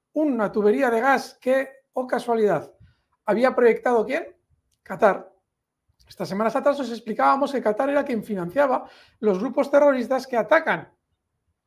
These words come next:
el territorio sirio. Y hay un cabo también suelto que llevábamos ya dos, tres años queriendo entender.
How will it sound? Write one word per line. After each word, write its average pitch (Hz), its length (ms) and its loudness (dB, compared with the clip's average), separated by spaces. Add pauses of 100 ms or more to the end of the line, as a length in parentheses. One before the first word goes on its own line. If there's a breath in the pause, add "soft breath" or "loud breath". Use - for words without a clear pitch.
(100)
el 185 140 -8
territorio 175 460 -2
sirio. 156 400 -10 (920)
Y 180 280 -4
hay 190 200 -2
un 226 320 -2
cabo 220 280 2
también 220 260 -2
suelto 226 340 -2
que 226 100 -2
llevábamos 196 420 0 (100)
ya 226 340 2 (240)
dos, 226 320 -6
tres 226 240 -2
años 269 360 -2 (320 soft breath)
queriendo 208 320 0
entender. 180 560 -6